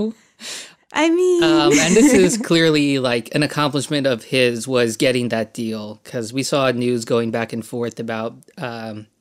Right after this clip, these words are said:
Speaker 2: like, five dollar surcharges for four K, so, you know, good for him.
Speaker 1: I
Speaker 2: He still didn't tuck his shirt in.
Speaker 1: wasn't, I never assumed he was bad at his job. And in fact, when I read a bunch of Mac Rumors commenters, like, saying, like, basically shit-talking about Eddie Q, like, I wanted to,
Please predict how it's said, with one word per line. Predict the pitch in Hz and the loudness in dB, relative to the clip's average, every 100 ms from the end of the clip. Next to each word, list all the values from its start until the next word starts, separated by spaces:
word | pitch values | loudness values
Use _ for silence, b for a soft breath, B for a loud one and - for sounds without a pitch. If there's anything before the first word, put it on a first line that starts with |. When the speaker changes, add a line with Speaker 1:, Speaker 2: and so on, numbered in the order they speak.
| - | -12
Speaker 2:
like, | 117 110 _ | -12 -12 _
five | - 127 123 | -8 -4 -2
dollar | 120 113 110 | -2 -4 -4
surcharges | - 117 110 117 110 113 110 | -4 -4 -4 -10 -10 -12 -12
for | 120 | -14
four | - 117 110 | -12 -12 -12
K, | 127 113 107 | -12 -12 -10
so, | - 113 110 - _ _ _ _ _ _ | -12 -14 -16 -20 _ _ _ _ _ _
you | 147 147 | -8 -6
know, | 127 131 | -6 -6
good | 156 151 | -4 -2
for | 147 | -4
him. | 131 107 _ _ _ _ _ _ _ _ _ | -6 -10 _ _ _ _ _ _ _ _ _
Speaker 1:
I | - 302 | -4 -2
Speaker 2:
He | 392 | 0
still | 381 - | 2 2
didn't | 147 135 | 2 0
tuck | 269 | 2
his | 269 277 | 4 4
shirt | 156 | 2
in. | 131 | 0
Speaker 1:
wasn't, | 247 - _ _ _ _ _ _ _ B B | -2 -8 _ _ _ _ _ _ _ B B
I | 311 370 | -2 0
never | 453 480 427 381 | 0 4 4 6
assumed | 294 - 262 254 254 | 4 2 2 2 2
he | 254 | 4
was | 214 | 4
bad | 214 202 202 | 4 2 2
at | 196 | -2
his | 175 160 | -4 -6
job. | - 170 175 - - | -4 -2 0 0 -2
And | - 214 | -2 0
in | 220 | 0
fact, | 262 262 - | 0 -2 -2
when | 233 202 | -4 -2
I | |
read | 196 208 | 0 2
a | 220 | 0
bunch | 196 196 - | 0 -2 0
of | 175 165 | -2 -2
Mac | 160 190 | -2 -2
Rumors | 202 214 220 220 - | -2 0 0 -2 -4
commenters, | 190 190 208 226 233 233 - | -4 -2 -2 0 0 0 0
like, | 170 160 | -2 -2
saying, | - 180 170 180 175 | -2 -2 0 -2 -4
like, | 165 165 - | -6 -6 -6
basically | 170 165 - 170 | -4 -4 -4 -4
shit-talking | 165 175 - 196 185 190 | -4 -4 -4 -4 -2 -4
about | 185 170 - | -2 -2 -2
Eddie | 170 170 | -2 -4
Q, | - 175 175 196 | -6 -2 0 0
like, | 165 160 | -2 -4
I | 165 | -2
wanted | 165 165 165 | -2 -2 -4
to, | 170 | -6